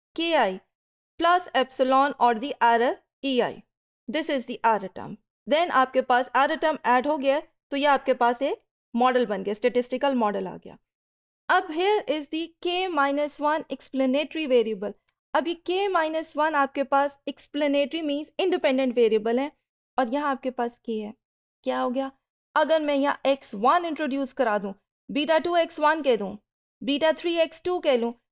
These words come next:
तो कहाँ तक वेरिएबल्स जाएंगे? वेरिएबल जाएंगे k minus one तक, ठीक है ना?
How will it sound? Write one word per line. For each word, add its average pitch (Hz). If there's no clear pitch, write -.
तो 330
कहाँ 349
तक 427
वेरिएबल्स 320
जाएंगे? 233
वेरिएबल 233
जाएंगे 214
k 254
minus 262
one 302
तक, 311
ठीक 311
है 415
ना? 339